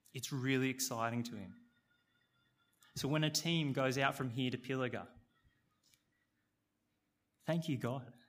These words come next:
<laughs> When people give generously of their time and money to this church,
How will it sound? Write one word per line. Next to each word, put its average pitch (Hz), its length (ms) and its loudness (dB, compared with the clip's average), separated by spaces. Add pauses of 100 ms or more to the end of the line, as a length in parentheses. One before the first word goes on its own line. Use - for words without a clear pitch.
(140)
<laughs> 127 80 -4 (1700)
When 147 140 0
people 180 360 2
give 147 300 -2
generously 151 920 0 (260)
of 127 140 -8
their 127 120 -2
time 139 640 -2
and 120 180 -2
money 120 460 0 (340)
to 143 100 -2
this 147 240 0
church, 156 480 -4